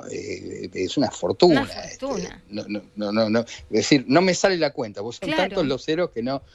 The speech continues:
Speaker 1: que no me sale la cuenta. Bueno, eh, pero todas esas empresas precisamente fueron compradas con esos impuestos que ellos mismos, eh, retenían. Pero, eh, además, eh, hay que agregar otro personaje ahí, que era este, este,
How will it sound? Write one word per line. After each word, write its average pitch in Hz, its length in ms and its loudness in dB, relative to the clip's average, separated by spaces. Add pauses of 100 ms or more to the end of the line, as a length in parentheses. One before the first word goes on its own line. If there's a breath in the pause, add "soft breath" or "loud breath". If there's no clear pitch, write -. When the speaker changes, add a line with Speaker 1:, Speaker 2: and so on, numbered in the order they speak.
(160 soft breath)
Speaker 1:
que 113 100 -6
no 123 120 -2
me 123 100 -2
sale 107 220 -4
la 90 140 -2
cuenta. 80 320 -2
Bueno, 120 260 4 (460 loud breath)
eh, 151 340 2
pero 170 180 0
todas 240 240 0
esas 185 240 -2
empresas 175 500 -2
precisamente 151 960 0
fueron 139 360 0
compradas 143 600 2 (300)
con 110 220 -2
esos 127 360 -2
impuestos 139 480 0
que - 140 -6
ellos 98 260 -2
mismos, 104 560 -2
eh, 82 440 -4
retenían. 87 600 -2 (640 loud breath)
Pero, 196 340 8 (120)
eh, 156 180 -8
además, 170 720 0
eh, 98 120 -8
hay 113 120 -6
que 165 240 -2
agregar 90 400 -4
otro 113 220 -2
personaje 123 500 0
ahí, 131 240 4
que - 160 -10
era 90 220 -2
este, - 240 -8
este, - 420 -12